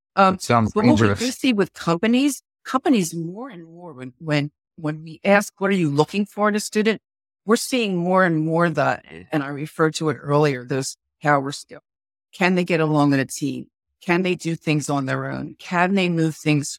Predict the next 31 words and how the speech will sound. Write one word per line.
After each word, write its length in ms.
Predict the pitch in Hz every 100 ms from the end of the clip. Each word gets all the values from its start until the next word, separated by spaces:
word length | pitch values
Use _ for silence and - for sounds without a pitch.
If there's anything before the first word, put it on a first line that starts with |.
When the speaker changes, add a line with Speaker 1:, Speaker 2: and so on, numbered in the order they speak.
| -
Speaker 1:
forward? 480 | 135 135 131 123 - _ -
You 80 | 165
know, 60 |
these 300 | 160 233 254
are 40 | 233
the 100 | 175
things 320 | - 165 156
that 160 | 143
they're 160 | 147 143
looking 400 | 139 143 151 135 _
for. 300 | - - - _ _
So 520 | - 180 170 165 165 _ _
I 200 | 226 269 -
honestly 640 | 269 359 - 302 208 160
don't, 300 | 196 214 247 _ _ - _ _ 220
I 60 |
mean, 160 | 226 240
I 80 | 226
can't 300 | - 349 -
answer 560 | 190 202 - 240 226 -
if 180 | 170 160
a 60 |
company 540 | - - 175 180 175 170
is 100 | -
gonna 240 | 156 151
think, 240 | - 160 -
well, 180 | 156 147
if 80 | -
they're 140 | 143
an 60 | 151 156
entrepreneurship 600 | - 165 156 143 -